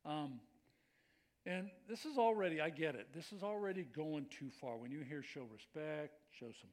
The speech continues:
fear, show some sincerity, go all out, put all you've got into it," you're saying, "Man, no, I, I, you don't know my boss, Pastor. He's terrible or she's terrible." Here's the,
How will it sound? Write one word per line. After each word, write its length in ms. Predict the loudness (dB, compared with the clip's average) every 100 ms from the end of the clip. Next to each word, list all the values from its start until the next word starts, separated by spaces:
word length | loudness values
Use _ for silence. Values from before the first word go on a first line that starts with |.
| -10
fear, 360 | -4 0 0 0
show 240 | -4 -8 -10
some 100 | -14 -14
sincerity, 840 | -14 -14 -12 -4 -2 0 0 -2 -4 -12 -20 -10
go 80 | -4 2
all 240 | 4 4
out, 260 | 2 0 -2
put 140 | -4 -2
all 400 | 2 4 6 4
you've 240 | -2 -6
got 240 | -6 -4 -4
into 400 | -6 -8 -10 -10
it," 60 | -10
you're 120 | -12 -10
saying, 220 | -10 -10 -10
"Man, 320 | -10 -8 -8 -10 -16 -20 -20 _
no, 480 | -4 0 0 0 -2
I, 260 | -2 -2 -4 -8
I, 140 | -8 -8 -10 -20 -20 -20 _ _
you 160 | 2 6
don't 200 | 6 6
know 120 | 4
my 220 | 4 4
boss, 480 | 6 6 6 4 2 -6 -12 -16 _ _ _ _ _ _ _ _ _ _
Pastor. 520 | -4 -4 -4 -4 -4 -6 -16 _ _ -10
He's 140 | -8
terrible 600 | 0 4 4 6 2 0 -6
or 80 | -6
she's 260 | -4 -4
terrible." 580 | -2 2 4 4 2 -2 -10 -20 _ _ _ _ _ _ _ _ _ _ _ _ _
Here's 220 | -2 -2
the, 80 | -2